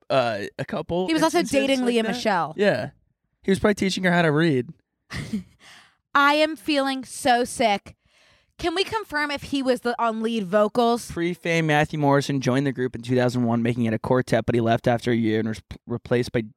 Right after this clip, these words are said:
Speaker 1: Jonas
Speaker 2: Okay.
Speaker 1: Persch.
Speaker 2: So can we Google, was he on Hey Juliet? Please, for peace of
Speaker 1: That is,
Speaker 2: mind.
Speaker 1: how could you know?
Speaker 2: Because if Hey Juliet came out the year that he was in the band,
Speaker 1: Can't get over the
Speaker 2: we
Speaker 1: pickles.
Speaker 2: can confirm. I, so good, huh?
Speaker 1: Holy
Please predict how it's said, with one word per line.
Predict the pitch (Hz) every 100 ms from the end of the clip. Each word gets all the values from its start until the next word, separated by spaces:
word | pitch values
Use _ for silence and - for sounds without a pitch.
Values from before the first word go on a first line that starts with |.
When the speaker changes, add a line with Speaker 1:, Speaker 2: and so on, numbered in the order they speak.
| _
Speaker 1:
Jonas | - 123 127 233
Speaker 2:
Okay. | 226 -
Speaker 1:
Persch. | 120 143 - -
Speaker 2:
So | - 277
can | - 302 277
we | 285 285 294
Google, | 214 254 233 240 233
was | 202 220 220 214
he | - 240 220 -
on | 208 196 196
Hey | 190
Juliet? | 180 180 165 156 120 - _ _ _ _ _ _ _
Please, | - 190 156 160 - - _
for | - 214
peace | 202 -
of | 185
Speaker 1:
That |
is, | 185
Speaker 2:
mind. | 156 160
Speaker 1:
how | 151 147
could | - 139
you | 131
know? | 131 139 117 -
Speaker 2:
Because | 269 311 415 202 -
if | 208 220 - - _ -
Hey | 233
Juliet | 247 262 254 247
came | 208 233 233
out | 214
the | 208
year | 202 214 214
that | 196 185
he | 190 202
was | 185 180 - _ _
in | 220 196
the |
band, | 180 240 226 160 190 -
Speaker 1:
Can't | - 147
get | 135
over | 127 113
the | 110
Speaker 2:
we | 117
Speaker 1:
pickles. | 208 214
Speaker 2:
can | 220
confirm. | 208 202 180
I, | 180
so | - 208 185
good, | 185 160
huh? | 170
Speaker 1:
Holy | 151 151 147